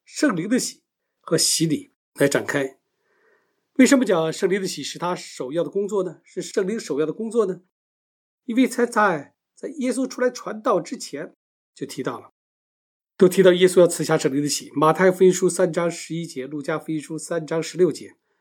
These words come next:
还有马可福音书一章八节，约翰福音书一章三十三节和三章五节。后面呢，有五旬节，圣灵降临到门徒时实施了圣灵喜哈，这个我们可以搁到后面不讲，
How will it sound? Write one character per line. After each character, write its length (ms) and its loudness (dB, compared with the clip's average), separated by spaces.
还 220 2
有 100 8
马 180 4
可 160 -6
福 100 -10
音 80 -4
书 120 -4
一 140 -10
章 200 0
八 220 0
节， 160 -14
约 160 -6
翰 160 -4
福 100 -8
音 60 -2
书 320 -8
一 160 -10
章 260 -4
三 260 -6
十 80 -8
三 220 -2
节 240 -10
和 280 -16
三 240 -8
章 120 0
五 240 -6
节。 240 -18
后 280 6
面 220 4
呢， 240 -8
有 140 2
五 120 -4
旬 180 -2
节， 180 2
圣 160 0
灵 100 0
降 180 -2
临 80 -4
到 80 0
门 120 -2
徒 120 2
时 120 -6
实 160 -6
施 160 -4
了 80 0
圣 200 -4
灵 140 -8
喜 300 -12
哈， 220 -18
这 140 4
个 60 6
我 120 8
们 280 2
可 140 -10
以 20 -4
搁 140 2
到 60 -4
后 100 -2
面 180 -2
不 120 -6
讲， 260 -12